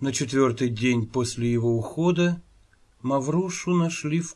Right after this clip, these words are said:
комнате мёртвой. Она лежала на своей койке, запрокинув лицо кверху. Медицинский осмотр определил смерть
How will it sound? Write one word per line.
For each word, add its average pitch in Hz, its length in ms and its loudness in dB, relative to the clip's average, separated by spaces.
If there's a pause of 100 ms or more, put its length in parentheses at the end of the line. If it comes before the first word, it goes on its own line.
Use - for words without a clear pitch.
(140)
комнате 156 680 0
мёртвой. 117 1040 -2 (840)
Она 135 240 -2
лежала 120 460 2
на 117 100 0
своей 113 400 -2
койке, 170 640 0 (420)
запрокинув 135 720 -2
лицо 143 400 -8
кверху. 113 760 -4 (1080)
Медицинский 143 640 0
осмотр 175 560 -2 (480)
определил 156 580 0
смерть 170 560 0